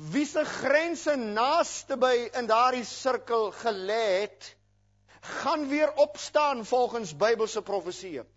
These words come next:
Hier is 'n beter prent van die ou Romeinse Ryk, die lande om die Middellandse See,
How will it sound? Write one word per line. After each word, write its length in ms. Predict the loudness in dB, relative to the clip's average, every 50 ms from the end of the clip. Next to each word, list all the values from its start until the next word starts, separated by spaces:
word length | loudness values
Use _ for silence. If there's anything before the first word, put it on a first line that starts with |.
| _ _ -20 -18 _
Hier 200 | -8 -6 -4 -4
is 160 | -4 -4 -4
'n 140 | -6 -6 -6
beter 340 | 0 2 2 2 2 0 -2
prent 400 | -2 -2 0 2 2 2 0 -4
van 120 | -4 -2 -2
die 140 | -2 0
ou 260 | 2 2 2 2 2 0
Romeinse 600 | 0 2 2 2 2 2 0 -2 -4 -2 0 2
Ryk, 280 | 2 2 2 0 -2
die 140 | -4 -4 -2
lande 560 | 0 2 2 2 2 0 0 0 0 0 -4 -8 -16 -20 _ _ _
om 260 | 2 2 2 2 -2
die 140 | -2 -2 0
Middellandse 720 | 2 2 4 4 4 4 4 2 2 0 -4 -6 -8 -10
See, 400 | -10 -8 -6 -6 0 2 2